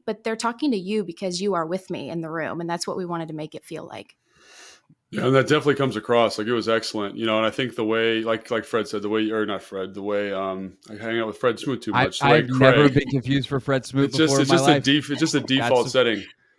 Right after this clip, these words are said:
Speaker 2: But, uh, you know, I do, I have to do, uh, you know, probably three or four breakdowns a week, kinda talking about simple football concepts, and, like, making it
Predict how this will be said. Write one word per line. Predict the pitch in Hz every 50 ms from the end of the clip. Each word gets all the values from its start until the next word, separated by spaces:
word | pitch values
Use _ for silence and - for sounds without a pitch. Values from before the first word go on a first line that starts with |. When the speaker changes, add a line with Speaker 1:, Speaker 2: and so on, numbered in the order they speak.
| _ - - - 139 -
Speaker 2:
But, | 131 127 127 127 - 139
uh, | 139
you | 151 151
know, | 143
I | 139 147
do, | 147 165 160
I | 156
have | 160 165
to | - 165
do, | 156 165 151 143 139
uh, | 127 120 120 117 113 113
you | 120 117
know, | 113 107
probably | - 127 120 117 110 104 107 113 110 107 107 107 107
three | 107 - 117 117 117
or | 110
four | - 120 110
breakdowns | 101 92 107 107 104 - 113 110 107 110 110 101
a | 101 98
week, | 98 101 107 113 110 _
kinda | - 113 107 104
talking | 101 - 107 104 101 104 107
about | 101 101 98 95 -
simple | - - 110 104 - 110 107 104 101 101
football | - 113 98 - 113 107 107
concepts, | - - 107 107 110 - - 127 127 123 - -
and, | 104 107 107
like, | 104 101 98 107
making | 110 113 120 117 123 120
it | 113 110 104 104